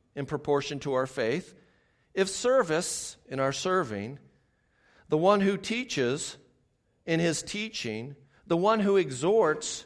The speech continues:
in his exhortation, the one who contributes, in generosity,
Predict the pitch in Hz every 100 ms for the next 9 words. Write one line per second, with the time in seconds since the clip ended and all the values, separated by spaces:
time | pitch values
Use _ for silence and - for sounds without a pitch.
0 | _ - 175 180 160 180 180 170 151 175
1 | 175 208 - 104 113 - _ - 156 170
2 | 208 190 196 185 156 - 220 254 143 147
3 | - - _ 156 151 160 185 151 147 175
4 | 190 127 - 101 110